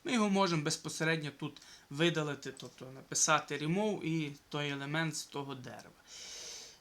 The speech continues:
Так, ну, це, е, звичайно, багато чого можемо робити. Ц-, це відео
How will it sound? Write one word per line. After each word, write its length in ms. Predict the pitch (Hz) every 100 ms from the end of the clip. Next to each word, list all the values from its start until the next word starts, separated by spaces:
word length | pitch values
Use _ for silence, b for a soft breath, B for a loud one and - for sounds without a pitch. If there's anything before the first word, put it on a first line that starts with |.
| _
Так, 240 | - 123 -
ну, 360 | 202 240 - -
це, 460 | - 196 185 170 -
е, 680 | 160 156 151 151 151 151 147
звичайно, 460 | 147 160 175 156 151
багато 360 | 165 165 151
чого 240 | - 156 147
можемо 280 | 147 156
робити. 340 | 175 214 285 202
Ц-, 400 | - - - 165
це 180 | - 180
відео 480 | 185 175 165 160